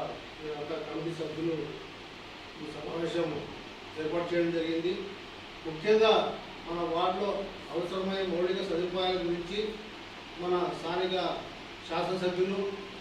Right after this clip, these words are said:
గౌరవ శాసనసభ్యులు డాక్టర్ బీవీ జయనాథ్ రెడ్డి గారి ఆదేశాల మేరకు ఆయా వార్డులలో ఎలాంటి సమస్యలు ఉన్నా పరిష్కరించే దిశలో ఆ వార్డుకు సంబంధించిన కమిటీ ఇన్ఛార్జ్ కానీ,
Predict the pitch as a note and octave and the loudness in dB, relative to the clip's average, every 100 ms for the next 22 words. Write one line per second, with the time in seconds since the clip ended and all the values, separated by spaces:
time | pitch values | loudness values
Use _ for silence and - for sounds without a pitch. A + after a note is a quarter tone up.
0 | D3+ F3 G3 F3+ F#3 F#3 F#3 F#3+ F#3+ F3+ | 2 4 4 4 4 2 0 0 2 2
1 | F3 F3 F3 F3+ F#3+ F3+ F3+ F3+ F3+ E3+ | 2 2 0 0 0 2 2 2 2 0
2 | F3+ F3+ F3 D#3+ E3 F3+ F3+ F3+ F3+ F3 | 0 0 0 2 2 0 0 2 2 0
3 | G3+ G#3 - - - - - - F3+ F#3 | -2 -2 -4 -8 -12 -14 -12 -6 2 4
4 | F#3 F3 F3+ G3 G3+ G#3+ G#3+ - - - | 6 6 6 6 6 8 8 8 2 -4
5 | - - - - - - - D#3 F#3 G#3 | -8 -12 -12 -12 -12 -12 -8 2 4 6
6 | G#3 G3+ G3 G3 G3 G3 G3 G3 G3 - | 4 2 2 2 2 2 2 2 0 -4
7 | - - - - - - D#3+ F#3+ G3 G#3+ | -8 -12 -12 -12 -12 -6 0 0 0 0
8 | G#3+ G#3+ G#3+ G3+ G#3 G#3 - - - - | 2 4 4 6 6 6 4 0 -8 -12
9 | - - - - - F3+ F3+ G#3 - F#3+ | -12 -12 -12 -12 -6 2 6 6 6 4
10 | G3 G3+ G3+ G3+ G3 F#3+ G3 G3 G3 F3+ | 2 2 2 2 2 4 2 2 0 0
11 | F#3 F#3+ F#3+ F#3+ G3 F#3+ F#3 F#3+ G3 | 2 2 4 4 4 2 2 2 4